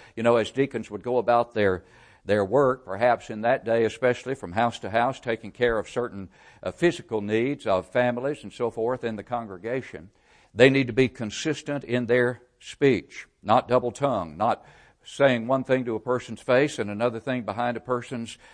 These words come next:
back. We would talk about people who are two-faced, and, uh,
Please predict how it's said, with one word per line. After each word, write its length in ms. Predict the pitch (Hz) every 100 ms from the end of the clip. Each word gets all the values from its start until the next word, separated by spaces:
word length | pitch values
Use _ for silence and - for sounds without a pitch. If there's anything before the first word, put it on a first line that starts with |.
| _
back. 440 | - 139 113 80 -
We 160 | 113
would 160 | 143 113
talk 220 | 120 113
about 320 | 104 113 107
people 300 | 123 117 113
who 220 | 107 110 104
are 220 | 101 101 _ -
two-faced, 680 | 170 143 120 98 73 -
and, 260 | 101 95 90
uh, 140 | 90